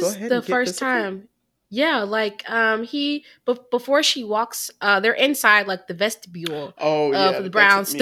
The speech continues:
Speaker 2: back.
Speaker 1: brownstone. <laughs>
Speaker 2: <laughs>
Speaker 1: And, uh, like, they're saying their goodbyes, but, like, he has grabbed her. And, I mean,
Speaker 2: Mm-hmm.
Speaker 1: he got two h-, handfuls of ass.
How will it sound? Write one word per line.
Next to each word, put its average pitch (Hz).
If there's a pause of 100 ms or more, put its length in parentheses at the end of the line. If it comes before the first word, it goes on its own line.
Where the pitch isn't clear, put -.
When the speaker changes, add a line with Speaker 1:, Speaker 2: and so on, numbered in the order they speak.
Speaker 2:
back. -
Speaker 1:
brownstone. 247 (400)
<laughs> -
Speaker 2:
<laughs> -
Speaker 1:
And, 233 (320)
uh, 262
like, 262
they're 311
saying 370
their 294
goodbyes, 247 (400)
but, 269
like, 262 (160)
he 427
has 294
grabbed 320
her. 175 (100)
And, 233
I 262
mean, 277
Speaker 2:
Mm-hmm. 269
Speaker 1:
he 339
got 285
two 302
h-, 285 (160)
handfuls 262
of -
ass. -